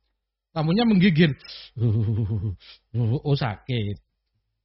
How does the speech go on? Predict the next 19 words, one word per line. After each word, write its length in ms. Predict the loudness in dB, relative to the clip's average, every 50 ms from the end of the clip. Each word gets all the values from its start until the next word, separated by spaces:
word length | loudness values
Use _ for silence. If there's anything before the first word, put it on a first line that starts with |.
| _ _ _ _ _ _ _ _ _ _ _ _ _ _ _ -12
Tinggal 240 | -8 -6 -4 -4 -4
kamu 240 | -4 -4 -4 -6
cari 240 | -4 -4 -4 -4 -4
obat 400 | -6 -6 -6 -6 -4 -4 -4 -4 -4 -8
apa, 480 | -10 -12 -12 -12 -12 -10 -10 -10 -10 -12 _
parasetamol 960 | -16 -14 -10 -8 -8 -8 -8 -8 -8 -8 -8 -8 -6 -6 -6 -6 -6 -6 -8
kah 400 | -8 -8 -10 -8 -8 -10 -12 -12
apa. 240 | -14 _ -20 -20 -20 -20 -20 _ _ _ _ _ _ _ _ _ _ _ _ _ _ _ _ _
Batuk-batuk, 960 | -4 -2 -2 -2 -2 -2 2 4 4 4 2 2 2 2 4 4 2 0 -2
pilek, 480 | -4 -2 -2 0 0 0 0 0 -2 -6
oh 160 | -10 -8 -4
gampang. 720 | -2 -2 -4 -4 -6 -10 -10 -8 -6 -6 -6 -8 -10 -14 -16 _ _ _ _ _ _ _ -6
Kelihatan 560 | -4 -2 -2 -2 -4 -6 -6 -6 -4 -4 -4
penyakitnya. 880 | -6 -8 -8 -10 -10 -10 -12 -14 -14 -12 -14 -12 -12 -12 -12 -14 -16 _ _ _ _ _ _ _ _ _ _ _ _ _ _ _ _ _ _ _ _ _ _ _ _ _ _ _ _ _ _ _ _ _ _ _ _ _ _ _
Pening, 560 | -10 -8 -4 -2 0 0 0 0 0 -2 -6
kepala 480 | -8 -8 -6 -6 -4 -4 -4 -6 -6 -6
pusing, 720 | -8 -8 -8 -8 -8 -8 -8 -6 -6 -8 -8 -10 -12 -14 -16 -14
sakit 400 | -10 -10 -10 -6 -6 -6 -6 _
perut. 480 | -6 -6 -4 -2 -2 -2 -2 -4 -8